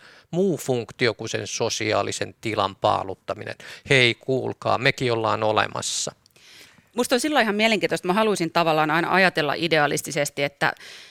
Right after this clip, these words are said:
Speaker 2: taiteilijat, eri, eri niin kuin taiteiden toimijat pystyy näkemään jotain semmoista pidemmälle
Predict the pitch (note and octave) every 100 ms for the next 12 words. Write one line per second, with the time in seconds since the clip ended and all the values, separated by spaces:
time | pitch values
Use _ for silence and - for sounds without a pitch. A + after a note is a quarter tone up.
0 | - _ F#3+ G3 - F3 E3 D#3 D#3 -
1 | F3+ E3+ D3+ E3 F3+ F3+ D#3+ D3 D#3+ E3
2 | D#3+ D#3 D3+ D#3 D3 E3 D#3+ D3 D3+ -
3 | - - D#3 E3 F3+ D#3 D#3 D3+ D#3+ E3
4 | D#3+ D3+ D3+ D3+ - D#3+ - _ G#3 F#3+
5 | F3 D#3 C#3+ D3